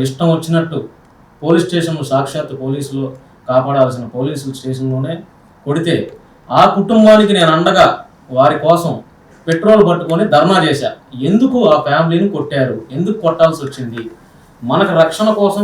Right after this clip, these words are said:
పోలీస్ స్టేషన్ మెట్లు ఎక్కుతాం, అటువంటిది పోలీస్ స్టేషన్లోనే మీరు అధికారాన్ని మీ అన్నయ్య కృష్ణప్రసాద్ అండ చూసుకొని ఒక ఫ్యామిలీని చితకబాదారని చెప్పి పెట్రోల్ పట్టుకొని వాళ్ళ కోసం, వాళ్ళ కుటుంబానికి అండగా నిలబడిన దాని మీద ఏ తప్పు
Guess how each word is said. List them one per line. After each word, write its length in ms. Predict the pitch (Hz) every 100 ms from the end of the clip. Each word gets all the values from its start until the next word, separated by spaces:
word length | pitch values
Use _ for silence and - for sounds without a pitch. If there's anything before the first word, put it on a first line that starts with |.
| -
పోలీస్ 240 | 175 190 -
స్టేషన్ 360 | 175 170 160
మెట్లు 240 | 143 170 170
ఎక్కుతాం, 340 | - - 120 - - _ -
అటువంటిది 480 | 135 185 202 190 170
పోలీస్ 360 | - 226 240 -
స్టేషన్లోనే 560 | 220 208 196 190 208 202
మీరు 140 | 180 160
అధికారాన్ని 640 | 151 165 185 175 170 180 185
మీ 140 | 165
అన్నయ్య 320 | 143 156 175 160
కృష్ణప్రసాద్ 600 | 143 - 165 165 156 147 131
అండ 120 | 165 165 143
చూసుకొని 380 | - 151 170
ఒక 180 | 202 135 127
ఫ్యామిలీని 500 | 131 175 170 165 190
చితకబాదారని 800 | - 139 160 151 135 135 127 123
చెప్పి 320 | 113 - 254 - _ _ _ _ -
పెట్రోల్ 400 | 196 240 247 220
పట్టుకొని 440 | 208 185 170 202 247 196 156 165
వాళ్ళ 160 | 175 175
కోసం, 300 | 170 202 220
వాళ్ళ 240 | 220 170 156 160
కుటుంబానికి 480 | 180 175 175 170
అండగా 320 | - 151 175 175
నిలబడిన 460 | 156 147 147 143 135
దాని 160 | 135 131
మీద 140 | 151 - - - _ _ _ _ _ _ -
ఏ 220 | 135 180 220 220
తప్పు 240 | 208 226